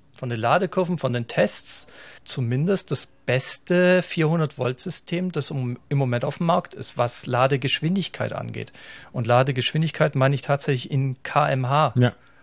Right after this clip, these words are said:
Speaker 1: Also dadurch, dass die so effizient fahren können, gerade auch bei höheren Geschwindigkeiten, l-, und dadurch, dass sie relativ lange auf diesem hohen zweihundert K W, ne, zweihundert K W Bereich bleiben, schaffen sie es, eine sehr, sehr hohe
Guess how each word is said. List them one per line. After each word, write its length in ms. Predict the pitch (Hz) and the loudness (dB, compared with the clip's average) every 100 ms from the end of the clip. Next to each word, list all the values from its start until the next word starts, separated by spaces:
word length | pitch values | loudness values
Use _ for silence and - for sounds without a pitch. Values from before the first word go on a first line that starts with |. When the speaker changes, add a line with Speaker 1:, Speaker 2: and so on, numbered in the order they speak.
| - | -6
Speaker 1:
Also 520 | 117 120 113 117 117 - - - | -2 -2 -2 -2 -2 -6 -16 -6
dadurch, 260 | 143 170 170 | 0 2 4
dass 160 | 147 | 2
die 100 | - | 0
so 200 | 139 147 | 0 0
effizient 720 | - - 139 - 156 247 - _ _ | 0 -4 -4 0 0 -2 -8 _ _
fahren 520 | - 139 135 151 190 | -2 2 2 0 -4
können, 240 | 190 220 | -4 -4
gerade 260 | - 135 135 | -2 0 0
auch 80 | 113 | -2
bei 240 | - 107 131 | -6 -6 0
höheren 420 | 147 196 120 113 - _ - - | 2 2 0 -8 -12 _ -20 -10
Geschwindigkeiten, 800 | 117 - 120 120 - 131 - 185 - - - - | -6 -2 -2 -4 0 0 0 -4 -8 -14 -14 -6
l-, 120 | 123 - | -8 0
und 380 | 165 254 - - - | 4 4 2 -4 4
dadurch, 280 | 139 143 127 | 4 4 2
dass 220 | 143 - | -2 0
sie 100 | 135 | -2
relativ 640 | 123 151 180 - - - | 2 2 2 -2 -10 -8
lange 460 | 127 127 175 180 160 | 0 2 4 2 2
auf 160 | 131 | -2
diesem 580 | - 135 139 127 123 107 | -4 -8 -4 -4 -4 -4
hohen 320 | 127 160 160 | -2 0 0
zweihundert 540 | - - 127 139 - - | -2 -2 0 0 -4 -4
K 240 | 127 113 | -2 0
W, 220 | 127 160 - - - - - | 0 0 -4 -16 -20 -18 -2
ne, 200 | 139 233 - - - - - | 0 0 -4 -20 -20 -18 -8
zweihundert 260 | - 117 | -4 -2
K 180 | - 117 | -2 2
W 140 | 127 151 | 2 2
Bereich 400 | 156 147 165 - | 4 6 4 2
bleiben, 340 | 160 160 190 - - - _ - | 2 2 2 -8 -20 -20 _ -6
schaffen 320 | - 147 180 | 0 2 2
sie 120 | 160 | 0
es, 120 | 143 | 0
eine 100 | 147 | 0
sehr, 280 | 127 151 180 | 0 2 2
sehr 200 | 160 156 | 2 0
hohe 420 | 139 160 160 156 | 2 2 2 2